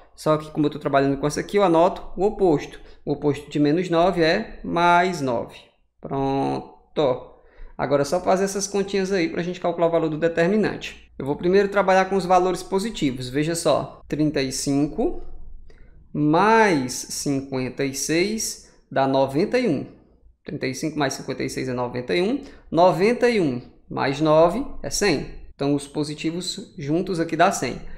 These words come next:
Agora eu vou juntar os negativos. Eu tenho aqui menos três, com menos vinte e quatro dá menos vinte e sete, menos vinte e sete com menos cinco dá menos trinta e dois. Então, vou ficar com cem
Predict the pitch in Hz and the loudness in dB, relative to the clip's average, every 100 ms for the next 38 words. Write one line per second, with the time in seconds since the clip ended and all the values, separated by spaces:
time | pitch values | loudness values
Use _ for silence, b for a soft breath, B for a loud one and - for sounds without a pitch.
0 | B 165 214 220 233 208 233 220 196 190 | B 2 4 6 4 4 2 4 4 4
1 | 190 175 190 196 214 - 139 - - - | -4 -2 2 4 4 2 -4 -4 -12 -12
2 | - b b b b 143 143 185 196 175 | -10 b b b b -2 0 2 2 0
3 | 131 139 - _ _ - 151 175 185 151 | -4 -6 -16 _ _ -4 2 4 4 2
4 | - - 131 139 175 - - - - - | -2 -4 0 0 -2 -6 -10 -14 -18 -14
5 | - 160 160 202 226 220 170 180 185 - | -2 2 4 6 4 2 0 -2 -4 0
6 | 160 135 - 135 135 135 175 240 208 123 | 2 2 0 0 2 2 2 2 2 -2
7 | 127 127 - - 139 185 - - b b | -6 -8 -6 0 2 2 -4 -12 b b
8 | b - 156 208 226 180 202 208 196 170 | b -2 2 4 4 0 -2 -4 -2 0
9 | 139 - - 165 160 196 254 214 135 - | 0 -2 -4 0 2 2 2 2 0 0
10 | 226 202 - - _ b b _ 147 151 | -2 -2 -6 -20 _ b b _ 4 6
11 | 151 156 156 - 170 202 190 131 - - | 6 4 0 -4 -2 0 0 -2 -2 -10
12 | - - - 151 151 151 143 139 135 165 | -14 -18 -8 -4 -2 -2 0 0 0 -2
13 | 160 160 156 165 214 254 - | -2 0 2 2 0 -4 -10